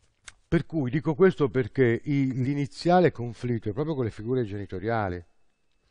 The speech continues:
Al di là delle teorie dell'attac-, al di là non vuol dire non considerandole, ma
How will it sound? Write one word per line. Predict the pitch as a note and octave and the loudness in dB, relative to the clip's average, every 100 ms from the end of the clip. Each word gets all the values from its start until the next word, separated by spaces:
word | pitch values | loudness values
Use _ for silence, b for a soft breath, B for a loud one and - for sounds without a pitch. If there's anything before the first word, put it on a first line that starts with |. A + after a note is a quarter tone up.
| b b b b b b b _ _ _ | b b b b b b b _ _ _
Al | - C3 | 4 4
di | B2 | 8
là | C#3 D3+ | 10 10
delle | C#3+ C3+ | 10 8
teorie | B2 A#2+ C#3 | 6 2 2
dell'attac-, | C3 A2+ - A#2 - | 2 2 0 -4 -2
al | B2+ | 0
di | A2+ | 2
là | C3 | 4
non | D3+ B2 | 2 0
vuol | A#2 | -6
dire | B2 B2 | -4 -4
non | A2+ A#2 | -4 -8
considerandole, | G2+ G#2+ - G#2+ A2 A2+ G#2 G2 G2+ | -10 -10 -8 -4 -2 0 -2 -6 -6
ma | A#2+ | -8